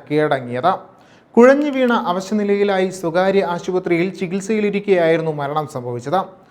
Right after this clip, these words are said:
സൂര്യയുടെ മരണത്തിന് പിന്നാലെയാണ് അരളിപ്പൂവിനെ കുറിച്ചുള്ള ചർച്ചകൾ വ്യാപകമാവുന്നത്. നഴ്സ്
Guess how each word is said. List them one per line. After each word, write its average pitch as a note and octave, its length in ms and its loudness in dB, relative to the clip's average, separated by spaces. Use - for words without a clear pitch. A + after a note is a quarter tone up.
സൂര്യയുടെ F3 440 4
മരണത്തിന് E3+ 460 -4
പിന്നാലെയാണ് F#3+ 560 0
അരളിപ്പൂവിനെ G#3+ 600 2
കുറിച്ചുള്ള F3 320 -2
ചർച്ചകൾ D#3+ 460 0
വ്യാപകമാവുന്നത്. D3 840 -2
നഴ്സ് B3 280 4